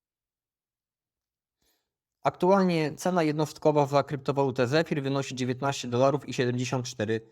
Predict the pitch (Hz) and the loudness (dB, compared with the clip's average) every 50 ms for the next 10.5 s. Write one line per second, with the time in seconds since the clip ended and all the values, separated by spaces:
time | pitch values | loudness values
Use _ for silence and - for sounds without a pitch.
0 | _ _ _ _ _ - 135 117 104 101 - - - _ _ _ _ _ _ _ | _ _ _ _ _ 0 2 2 2 0 -4 -10 -16 _ _ _ _ _ _ _
1 | - 127 - 160 165 185 170 165 185 175 170 170 156 - - 170 170 165 156 160 | -10 -4 -2 0 0 0 0 0 0 0 0 0 -2 0 -2 -2 0 0 0 0
2 | 151 - - 123 127 131 127 123 - 160 151 151 143 139 139 139 131 - - - | -2 -2 -6 -6 -4 -4 -4 -2 -2 -2 0 0 -2 -2 -2 -4 -6 -6 -8 -6
3 | 131 135 135 127 131 127 127 135 131 127 127 127 123 120 123 123 117 117 - 147 | 0 0 2 2 0 -2 -2 0 0 2 2 2 0 0 -2 -4 -6 -4 -2 -2
4 | 165 190 202 - - _ _ _ _ - 160 180 - 180 160 - 156 139 135 - | 0 0 -2 -4 -8 _ _ _ _ -2 -2 0 0 0 0 0 -2 -2 0 2
5 | - 147 127 117 - - _ _ _ _ _ _ - 110 127 151 160 - - 139 | 4 4 4 4 0 -8 _ _ _ _ _ _ -12 -2 0 0 0 2 0 -2
6 | 120 117 117 - - - - - 147 127 127 147 190 220 208 - - 143 147 143 | -2 -2 -4 -6 -10 -16 -4 0 0 2 2 2 2 0 0 0 -2 0 0 0
7 | 143 - 156 151 139 127 - - - 147 170 208 214 - _ _ _ _ _ _ | 0 0 0 0 -2 -4 -6 -2 -2 0 2 0 -2 -2 _ _ _ _ _ _
8 | _ _ _ - 151 170 175 170 170 170 180 - 123 127 139 147 151 147 151 147 | _ _ _ -4 -2 0 2 4 4 4 4 2 2 2 2 0 0 0 0 0
9 | 143 143 139 131 - 139 135 - - 117 120 120 123 120 127 123 120 107 - - | 2 2 0 -2 -2 -4 -4 -2 -2 0 2 2 2 2 0 0 0 -2 -4 -12
10 | - - - 131 127 120 104 101 95 82 | -18 -6 -2 -2 0 2 0 0 -2 -4